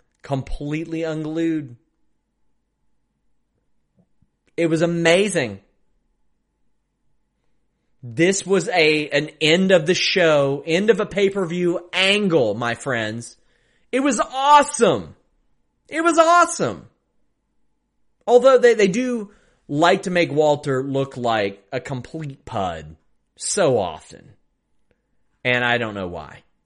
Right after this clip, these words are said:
But a fine show. A fine show. But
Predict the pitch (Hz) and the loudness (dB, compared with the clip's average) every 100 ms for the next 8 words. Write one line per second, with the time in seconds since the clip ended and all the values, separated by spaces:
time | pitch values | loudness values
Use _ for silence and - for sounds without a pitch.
0 | _ _ _ _ _ _ _ 180 185 202 | _ _ _ _ _ _ _ 2 2 2
1 | 233 269 - 226 240 110 _ _ 123 - | 2 0 0 0 -2 -8 _ _ -8 -4
2 | 175 196 - 208 175 127 - | -2 -4 -2 0 2 0 -6